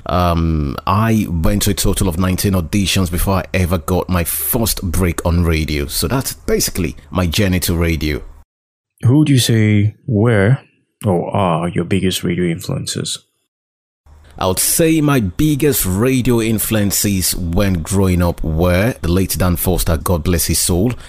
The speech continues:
Speaker 1: and J A J Jacob Akinyemi Johnson of the Rhythm F M brand. Yeah, those guys actually really influenced me to be on radio.
Speaker 2: Talk to me about your radio journey, your highs, your lows, the in-betweens, the lessons you've learned so far.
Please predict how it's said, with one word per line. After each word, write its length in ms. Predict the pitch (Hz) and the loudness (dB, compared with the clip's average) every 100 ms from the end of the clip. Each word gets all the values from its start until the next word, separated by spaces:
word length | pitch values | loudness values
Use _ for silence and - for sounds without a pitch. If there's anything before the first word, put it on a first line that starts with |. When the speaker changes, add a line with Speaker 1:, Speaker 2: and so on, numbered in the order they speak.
| - | -6
Speaker 1:
and 260 | 87 80 | -2 0
J 140 | 73 101 | 0 0
A 300 | 76 87 85 | 2 0 0
J 360 | 76 92 82 | 0 0 0
Jacob 380 | 78 - 90 82 | -2 -2 0 0
Akinyemi 540 | 82 - 95 87 85 80 | -2 0 2 2 2 0
Johnson 600 | 90 82 - 90 80 76 | 0 0 0 0 0 0
of 200 | 80 76 | -2 -2
the 100 | 78 | -2
Rhythm 440 | 78 90 85 85 | 0 0 2 0
F 180 | 80 - | 0 0
M 120 | 82 | -2
brand. 380 | 78 85 80 147 - - - | 0 0 0 0 -2 -8 -8
Yeah, 200 | 64 80 | -2 0
those 340 | 71 92 85 78 | 0 -2 -2 -2
guys 500 | 98 87 80 78 - | 0 2 2 -2 -4
actually 480 | 90 85 - 87 76 - | -4 -4 0 0 0 -2
really 500 | 80 80 101 120 110 | -4 0 2 2 2
influenced 540 | 95 - 95 82 - | 0 0 0 0 0
me 160 | 85 78 | 0 0
to 400 | - 85 80 76 - - - 78 | 0 0 0 -2 -8 -20 -10 -2
be 160 | 85 | 2
on 120 | 82 | 2
radio. 480 | 82 82 78 78 69 - - - - _ _ _ _ _ _ _ _ _ _ _ _ | 2 2 0 -2 -4 -8 -18 -20 -20 _ _ _ _ _ _ _ _ _ _ _ _
Speaker 2:
Talk 240 | - 175 - | 0 0 4
to 100 | 147 | 4
me 120 | 139 | 6
about 240 | 120 113 | 6 4
your 160 | 110 107 | 4 4
radio 280 | 107 107 98 | 4 4 2
journey, 560 | 104 98 95 90 - - - - - | 2 4 4 2 -2 -12 -20 -20 -8
your 160 | 101 90 | -2 0
highs, 380 | 85 95 95 90 | 2 2 2 2
your 140 | 90 | 0
lows, 480 | 87 90 90 90 - | 2 2 2 0 0
the 100 | 87 | -2
in-betweens, 760 | 87 87 - 98 92 92 87 | 0 -2 -2 0 0 -2 -4
the 80 | - | -2
lessons 480 | 120 139 127 143 113 | 0 0 2 2 4
you've 140 | 117 | 2
learned 240 | 117 110 101 | 4 4 4
so 220 | 113 101 | 2 0
far. 420 | - 101 76 - | 0 0 0 -4